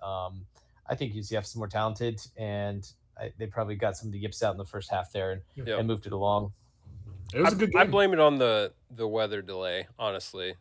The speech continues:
Speaker 3: Like,
Speaker 1: That's true. There was, like, a two-hour weather
Speaker 3: I
Speaker 1: delay,
Speaker 3: think if
Speaker 1: too,
Speaker 3: they
Speaker 1: right?
Speaker 3: start on time, the bounce house is probably bouncing from the jump, and
Speaker 1: Could
Speaker 3: Boise
Speaker 1: be.
Speaker 3: State doesn't really have a lot of, lot of room to, to surprise or to, to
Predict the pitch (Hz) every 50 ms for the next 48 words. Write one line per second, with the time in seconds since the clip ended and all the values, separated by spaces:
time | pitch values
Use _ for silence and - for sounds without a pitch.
0 | _ - 113 101 92 - - - 156 165 143 - - 160 139 131 131 143 151 147
1 | 151 127 - - - 151 131 117 120 123 110 104 101 107 104 104 113 - - -
2 | 165 151 - - - 160 143 - - - 143 143 147 143 147 143 135 131 139 131
3 | 135 131 131 131 131 135 131 113 113 113 107 127 120 123 123 113 - 131 117 117
4 | 113 - 117 110 _ - 117 110 101 90 107 104 104 107 104 - 113 110 104 104
5 | 104 98 - - - 107 104 95 87 87 - 113 110 104 101 95 - - _ _
6 | _ _ _ _ _ 104 101 98 92 90 90 85 101 107 139 131 123 113 107 -
7 | 113 104 98 - 104 101 95 98 95 92 90 90 92 98 92 87 90 87 90 90
8 | 90 87 82 85 85 - - - _ _ _ _ - 107 98 90 87 87 87 87
9 | 87 85 82 85 - - 87 76 73 82 - _ _ _ _ - - _ _ _
10 | _ _ - - - - - - - 107 98 87 78 76 - - - - - -
11 | - - 107 101 95 90 87 - _ - - - - _ _ - _ _ _ -
12 | 98